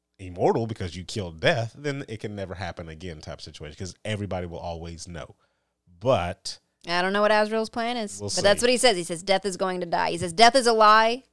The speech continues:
Speaker 2: he says, "Death is going to die."
Speaker 1: We'll see. We'll see.
Speaker 2: Um, there are some things that got left out of this, but I won't get too much into them because, as I always say on this, I don't want to risk that they're gonna give it to you later,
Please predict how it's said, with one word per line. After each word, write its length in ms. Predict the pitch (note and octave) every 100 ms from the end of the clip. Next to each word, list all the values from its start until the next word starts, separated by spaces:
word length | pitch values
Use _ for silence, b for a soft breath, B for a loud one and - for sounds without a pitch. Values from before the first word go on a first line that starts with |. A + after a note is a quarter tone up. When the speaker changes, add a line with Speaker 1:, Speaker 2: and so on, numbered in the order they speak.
| -
Speaker 2:
he 100 | D#3+
says, 160 | D#3
"Death 200 | D3 E3
is 100 | D#3
going 200 | - D3
to 60 | C#3+
die." 380 | - - - F#2
Speaker 1:
We'll 180 | F#2+ F2+
see. 320 | - C#2+ C2+ - _ _
We'll 140 | _
see. 140 | -
Speaker 2:
Um, 520 | F3 E3 C#3+ B2 C#3 -
there 320 | _ G#3 A3+ G3
are 880 | A3 A3 A3 A3 G#3+ G#3+ A3 A3+ C4 B B B B B B _
some 280 | - D#4 D#4
things 260 | F4 E4+
that 120 | D#4
got 180 | C#4+ C4+
left 180 | C#4 C#4+
out 140 | C4+
of 60 | C4
this, 340 | C4 C#4 - -
but 160 | F#3+ -
I 60 | G3
won't 180 | G#3
get 140 | G3+ -
too 60 |
much 160 | G3+ F#3+
into 120 | F#3
them 160 | F3+ F#3
because, 300 | F3 F3 E3 -
as 180 | - E3+
I 120 | E3+
always 340 | E3+ F3 F3
say 220 | - E3+ E3
on 220 | E3+ E3+
this, 280 | D#3+ - - -
I 120 | E3+
don't 220 | E3 -
want 200 | D#3+ -
to 260 | - F3 E3
risk 260 | E3 E3+ -
that 120 | F3+
they're 120 | D#3+
gonna 160 | E3 D#3+
give 180 | D#3+ C#3+
it 80 |
to 100 | -
you 80 | D3+
later, 340 | - F3 A#3+